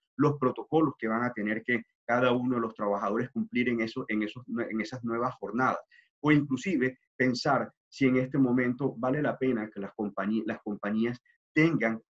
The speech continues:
por fuerza de las limitaciones, pero también los nuevos hábitos, hábitos de consumo,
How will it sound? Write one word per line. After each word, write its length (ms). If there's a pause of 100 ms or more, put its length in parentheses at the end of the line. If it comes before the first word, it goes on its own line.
por 140
fuerza 380
de 260
las 160
limitaciones, 800
pero 160
también 360
los 140
nuevos 320
hábitos, 400
hábitos 320
de 100
consumo, 580